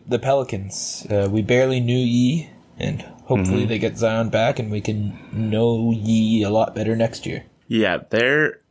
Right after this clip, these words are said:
Speaker 2: an interesting team for sure. I was never quite as high on them, even as, like,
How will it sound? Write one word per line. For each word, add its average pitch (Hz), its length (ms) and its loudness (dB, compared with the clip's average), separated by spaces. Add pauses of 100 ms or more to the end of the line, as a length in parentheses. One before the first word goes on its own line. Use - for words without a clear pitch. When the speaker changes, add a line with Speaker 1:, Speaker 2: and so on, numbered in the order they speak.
Speaker 2:
an 110 200 0
interesting 110 540 -2
team 110 240 -2
for 107 140 -4
sure. 107 600 0
I 110 500 0
was 113 160 -2
never 151 280 0
quite 127 340 -2
as 131 140 -2
high 110 260 0
on 117 140 0
them, 117 180 2
even 110 260 0
as, 104 220 -2
like, 104 320 0